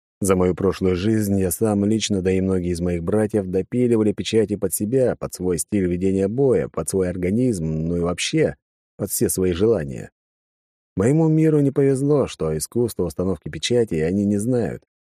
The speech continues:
Благодаря этому они прозябают на начальной точке развития, при том, что у них есть доступ к разломной энергии, которая является чистейшим топливом для развития организма. Мне бы и преподавать в магической академии,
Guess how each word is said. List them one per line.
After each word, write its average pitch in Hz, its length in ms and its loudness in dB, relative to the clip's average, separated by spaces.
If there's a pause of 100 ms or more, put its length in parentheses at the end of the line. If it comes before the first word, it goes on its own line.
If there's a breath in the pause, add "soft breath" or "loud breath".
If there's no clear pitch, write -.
(420)
Благодаря 101 380 2
этому 104 340 2
они 101 180 2
прозябают 104 680 0
на 90 180 -2
начальной 98 520 0
точке 101 340 -2
развития, 98 560 -2
при 80 160 -8
том, 110 340 0 (380)
что 107 180 -2
у 113 60 2
них 123 260 0
есть 113 400 2
доступ 95 440 -2
к - 60 -18
разломной 95 460 0
энергии, 90 600 -2 (200)
которая 92 300 0
является 87 420 -2
чистейшим 92 680 -2
топливом 95 520 2
для 85 140 -2
развития 87 400 -2
организма. 85 640 -2 (1000)
Мне 151 280 2
бы 160 100 4
и 143 60 2
преподавать 127 640 0
в 85 40 -6
магической 104 580 0
академии, 95 720 0